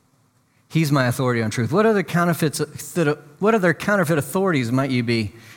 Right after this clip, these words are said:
entertaining? Is Jesus your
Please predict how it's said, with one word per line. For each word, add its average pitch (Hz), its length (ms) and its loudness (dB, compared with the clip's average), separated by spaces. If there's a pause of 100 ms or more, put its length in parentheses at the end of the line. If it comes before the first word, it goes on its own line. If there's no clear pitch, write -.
(140)
entertaining? 165 960 2 (2000)
Is 120 120 0
Jesus 180 540 2
your 139 100 0